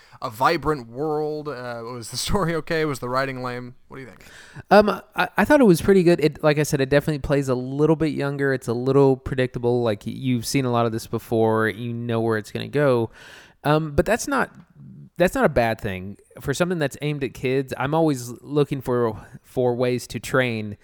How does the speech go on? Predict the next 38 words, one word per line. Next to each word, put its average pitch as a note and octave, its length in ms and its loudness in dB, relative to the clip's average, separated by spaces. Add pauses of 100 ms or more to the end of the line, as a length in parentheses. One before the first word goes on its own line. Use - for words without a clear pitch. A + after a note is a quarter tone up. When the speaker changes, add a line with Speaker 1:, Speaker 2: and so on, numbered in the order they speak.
Speaker 2:
<laughs> - 160 -20
young C#3 680 4
cinema A#2 400 -2
go-, A2+ 260 -4
goers A2 440 0
or A2+ 300 2
the, G#2+ 320 -2
uh, G2+ 240 -4
kind A2+ 240 -8
of G#2 120 -10
immature, A#2+ 680 -4 (220)
<laughs> - 180 -18
uh, - 140 0
cin-, E3+ 560 0
cinema, C#3+ 360 0
<laughs> - 80 -10
ci-, E3+ 600 6 (100)
cinema D3+ 340 2
goer. A2+ 420 0 (320)
So F3+ 120 -2
this, G#3+ 120 2
Speaker 1:
Is F3+ 40 8
that, F#3+ 120 6
Speaker 2:
I E3+ 80 8
Speaker 1:
is - 320 -6
that, G3 180 8
sorry, - 260 6
is C#3 100 2
that G3+ 200 6
immature E3 500 6
auteur C#3+ 600 4
that C#3+ 80 -2
you D3+ 80 -2
were D3+ 80 -4
going D3+ 260 2
for D3+ 160 -2
there? D3+ 300 -2
Speaker 2:
<laughs> - 60 -18